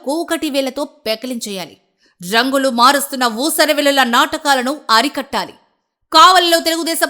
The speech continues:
పార్టీ జెండా పది కాలాల పాటు రెపరెపలాడాలంటే అధినేత జోక్యం చేసుకొని పాడైపోయిన తెలుగుదేశం పార్టీ నాయకుల బుర్రలను రిపేర్లు చేయాల్సిన అవసరం ఎంతైనా ఉంది.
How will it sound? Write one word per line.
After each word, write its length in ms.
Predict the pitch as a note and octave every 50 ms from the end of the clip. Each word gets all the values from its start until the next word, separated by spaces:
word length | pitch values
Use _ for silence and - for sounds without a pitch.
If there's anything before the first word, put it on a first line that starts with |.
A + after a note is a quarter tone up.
| D#4 -
పార్టీ 200 | D#4 C#4+ - D#4
జెండా 340 | A#3+ G#3+ C4+ C#4 D4+ D#4 D#4+ D4+ D#4 -
పది 180 | C4+ C4 E4 D#4+
కాలాల 400 | D#4+ D#4+ D#4+ E4+ F#4 F#4 F#4 F4
పాటు 260 | E4 E4 D#4+ D#4+ D4
రెపరెపలాడాలంటే 1160 | A3 F#3+ G3+ A#3+ C4 - F4 F4 F4+ F4 F4 F4 E4+ E4 D#4+ D#4 D#4 D#4 D4+ D4+ D4 D4+ D4 B3 C4 - _ _ _ _ _ -
అధినేత 420 | F#3 G#3 A3 C#4+ C#4+ D4 D4 - C#4+
జోక్యం 440 | C4 G3 F3+ B3 C4+ C4+ - D#4 C#4+
చేసుకొని 480 | B3+ D4+ D4 C#4 C#4 - D4 C#4 C#4 G3+ - - _ _ _ _ _ _ C#4+
పాడైపోయిన 580 | C#4+ D#4+ F4+ F4+ F#4 F#4 F#4 F#4 F#4 F4+ E4+
తెలుగుదేశం 520 | D4 E4+ E4 E4 E4+ D#4 E4 - - D#4+ C4+ -
పార్టీ 240 | D#4 D#4 D4+ D4+ D#4
నాయకుల 360 | C#4+ D4 C#4+ D4 C#4+ C#4+ C4+ A#3+
బుర్రలను 840 | E3+ D#3+ D#3 G3 G#3 A3+ C#4+ D#4 D#4 C#4 B3 A#3+ B3 D4+ F#4 F4+ C#4+
రిపేర్లు 580 | F3+ E3+ G3+ A3 - - F4 F#4 F#4+ F#4 F4
చేయాల్సిన 480 | F4+ - F4 E4+ D#4+ D#4+ D#4+ D#4+ D#4+ D4+
అవసరం 380 | D4 C#4+ D4 D4 D#4 C4+ B3 - - _ _ _ _ _ -
ఎంతైనా 720 | G#3+ G#3 G#3 G#3 B3+ D4 C#4 D4+ D#4+ D#4 D#4 D#4+ D#4+ D#4
ఉంది. 260 | C#4+ C4 A#3 F#3